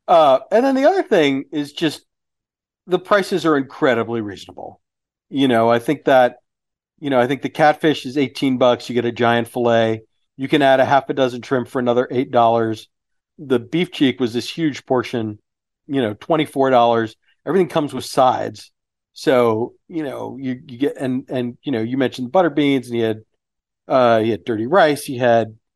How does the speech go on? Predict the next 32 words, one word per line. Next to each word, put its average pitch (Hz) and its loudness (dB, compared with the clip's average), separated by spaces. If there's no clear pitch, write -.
cucumbers 123 -2
and 131 -2
tomatoes, 151 2
like, 131 0
all 147 2
the, 143 -2
you 151 -6
know, 110 -4
fried 151 2
okra, 131 2
all 147 2
the 139 -8
classics. - -12
And 131 -2
so, 127 2
uh, 113 -12
you 165 -4
know, 120 2
just, - -10
uh, - -16
it 175 6
was, 165 2
it 165 2
was 160 0
a, 147 2
you 147 0
know, 113 -2
this 151 -14
is, 160 -12
like, 131 0
Southern 165 0
comfort, 127 0